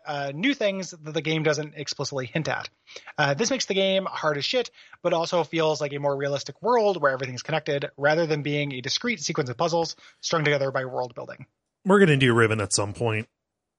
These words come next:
Speaker 2: Um,
Speaker 1: Yeah.
Speaker 2: Yeah. Uh, all, all, all of this is good points. You know, the fact that there are only two, two places where you have to actually enter a solution, and the rest of it is
Speaker 1: Mm-hmm.
Speaker 2: seeing enough of the, seeing enough of the island to discern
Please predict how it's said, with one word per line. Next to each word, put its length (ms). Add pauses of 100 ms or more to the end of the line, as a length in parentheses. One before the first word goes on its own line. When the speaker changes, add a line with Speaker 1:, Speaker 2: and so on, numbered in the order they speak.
Speaker 2:
Um, 640
Speaker 1:
Yeah. 180 (480)
Speaker 2:
Yeah. 380 (500)
Uh, 160
all, 140
all, 280
all 220
of 80
this 180
is 100
good 200
points. 500
You 120
know, 140
the 60
fact 280
that 100
there 140
are 80
only 180
two, 240 (200)
two 200
places 480
where 80
you 160
have 160
to 120
actually 360
enter 520 (500)
a 160
solution, 720
and 160
the 60
rest 260
of 80
it 100
is 520
Speaker 1:
Mm-hmm. 100
Speaker 2:
seeing 460
enough 280
of 140
the, 520
seeing 280
enough 220
of 100
the 160
island 400 (300)
to 100
discern 760